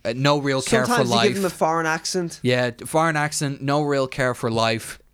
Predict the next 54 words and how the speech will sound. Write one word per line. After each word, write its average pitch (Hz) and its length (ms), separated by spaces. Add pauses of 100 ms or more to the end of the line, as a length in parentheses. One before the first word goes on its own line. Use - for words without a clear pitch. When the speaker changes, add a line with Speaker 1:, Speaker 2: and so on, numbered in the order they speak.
(180)
Speaker 1:
Prote- 190 240 (180)
Speaker 2:
E-, 202 40
e-, 196 100
exotic 170 400
pet. 202 280
Speaker 1:
Exotic 143 440
pet. 170 320
I - 20
was 110 140
just 147 200
about 139 180
to - 60
say. 123 140
Speaker 2:
But 107 120
he 214 80
Speaker 1:
ex- 196 80
Speaker 2:
doesn't 185 200
have 208 160
one, 202 120
does 220 180
he? 214 240
Speaker 1:
Well, 123 80
he 127 80
has 123 100
the 113 100
Speaker 2:
Uh, 160 60
Speaker 1:
dogs. 123 280
Speaker 2:
Drax. 180 360
Speaker 1:
He's 123 140
the 123 100
well-trained 131 520
dogs 120 400
that 165 40
Speaker 2:
Yeah. 143 220
Speaker 1:
he - 80 (560)
clicks 127 200
his 110 120
fingers 117 340
for, 120 380
I - 20
guess. 120 300
But 107 260 (420)
anyway, 127 300
sorry, 113 280
to 120 80
move 160 180
back 143 180
for - 140
Your 123 160
Eyes 117 180
Only, 113 380 (320)
the 127 180
main 151 300
theme 151 460